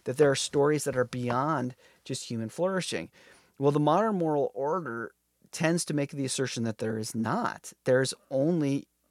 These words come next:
human flourishing. And if you hold on to those religious stories in any of their forms, you end up being repressive towards human desires. So you need to deconstruct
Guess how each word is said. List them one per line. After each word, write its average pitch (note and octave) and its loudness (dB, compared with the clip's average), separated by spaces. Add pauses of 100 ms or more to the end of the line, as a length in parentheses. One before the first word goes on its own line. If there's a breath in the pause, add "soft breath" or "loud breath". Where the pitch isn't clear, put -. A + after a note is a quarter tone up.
(180)
human B2+ -2
flourishing. F#3+ 0
And A2+ 0
if - -4
you D3 2
hold E3 6
on E3 6
to F#3 -4
those D#3 2
religious C3+ -2
stories C3+ 0 (1300 soft breath)
in C3+ 4
any F3+ 6
of F3 2
their C#3+ 4
forms, D#3 -2
you D3 0 (160)
end E3 2
up D3+ 4 (300)
being C3 0
repressive - -2
towards A#2+ -8
human A2 -8
desires. B2 0 (240 loud breath)
So - -2
you D3 2
need D#3+ 0
to - -4
deconstruct E3 -2